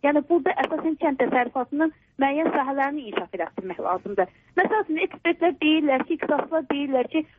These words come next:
burada xüsusi bu, bu, bu, bu hal biznes planı kimi olmalıdır. Yəni, əvvəlcədən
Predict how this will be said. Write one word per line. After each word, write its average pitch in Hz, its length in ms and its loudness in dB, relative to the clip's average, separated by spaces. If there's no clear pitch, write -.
burada 339 260 4
xüsusi 330 320 -2
bu, 359 100 4
bu, 349 220 2
bu, 381 120 6
bu 381 160 4
hal 330 380 2
biznes 330 320 0
planı 302 340 -2
kimi - 220 -6
olmalıdır. 175 560 0
Yəni, 339 260 0
əvvəlcədən 269 720 0